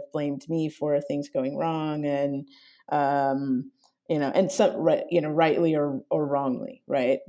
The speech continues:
Um, but I think when you, it, it's a difficult job. When you take on the job of product owner, um, you, 'cause you sort of know that that comes with the gig. Um,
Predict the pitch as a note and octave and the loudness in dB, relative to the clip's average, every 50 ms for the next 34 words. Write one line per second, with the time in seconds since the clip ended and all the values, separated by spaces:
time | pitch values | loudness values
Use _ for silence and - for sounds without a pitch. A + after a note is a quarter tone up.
0 | - - - D#3+ D#3 D3+ D3+ D3+ D3 D3 D3 C#3 C#3 C3+ - _ _ _ _ _ | -14 -4 0 2 2 4 4 2 0 0 -2 -2 -4 -6 -10 _ _ _ _ _
1 | _ _ _ _ _ - E3+ - - - - - - E3 F3 F3 G#3+ G3+ F#3+ G3 | _ _ _ _ _ 6 6 6 6 2 -2 -4 -2 -2 0 2 2 2 4 4
2 | G3 F#3+ F3+ F3+ F3 E3+ D#3 - - - - F3 - - F#3 F#3 F#3 - F3 C3+ | 4 4 6 4 4 4 2 0 -4 0 2 2 4 4 2 2 4 2 4 4
3 | F#3+ F#3+ F#3 F3 - - B2+ - - D3+ D3 C3+ - - - E3 D#3+ D#3 D#3 D3+ | 4 4 4 2 0 0 -2 0 0 0 0 0 -2 -4 -4 -2 0 0 0 2
4 | - E3 E3 - D#3+ D3+ D3+ D3+ D3+ D#3 D#3 D3+ D3 C#3+ D3+ D3+ D3+ D3+ D3 D3 | 2 2 2 2 0 0 0 0 -2 -2 -2 -4 -4 -4 -2 -2 -2 0 0 0
5 | D3 C#3 - - - D3+ D3+ D3 C#3+ C#3+ C#3+ C#3+ C#3 C#3+ C#3+ - - - - _ | 0 -2 -4 -6 -4 -2 0 2 2 4 2 2 0 -4 -12 -18 -20 -20 -20 _
6 | _ _ _ - - F3+ E3 D#3 D#3 C#3+ - - D3+ D3+ D3+ D3 D3 D3+ D3 D3 | _ _ _ -2 2 2 4 4 2 0 0 -2 -2 -2 0 -2 0 0 2 2
7 | C#3+ C#3+ C#3+ C#3+ C#3+ - _ _ _ _ _ _ _ - D#3+ D#3 D3 D3 D3 D3 | 2 2 2 0 -4 -12 _ _ _ _ _ _ _ -2 0 0 0 0 0 0
8 | D3 C#3+ C#3+ C#3+ C#3 C#3+ - - _ _ _ E3+ F3+ F3 - - - E3+ E3 D3+ | 0 0 -2 -2 -4 -6 -10 -16 _ _ _ 0 0 0 0 -6 -2 -2 -2 2
9 | - E3+ D#3 E3 D3 D3 D3 D3+ D3+ D3 D3 D3 C#3+ C#3 C#3+ C#3 - - _ _ | 4 4 4 4 2 0 -2 -2 0 0 0 0 0 0 -2 -4 -4 -6 _ _
10 | _ _ _ _ _ _ _ - D3+ - - - D3+ D3 C#3+ D3 C#3 C#3 - G#2+ | _ _ _ _ _ _ _ -4 -4 -4 -4 -4 -4 -4 -2 -4 -4 -4 -4 -2
11 | - - A2+ A2 - - - _ _ _ _ _ _ - D#3 D3 C#3 C3+ C#3 C3+ | 0 0 0 0 -2 -10 -16 _ _ _ _ _ _ -4 -2 -2 -2 -2 -2 -2
12 | B2+ - - - | -4 -6 -10 -18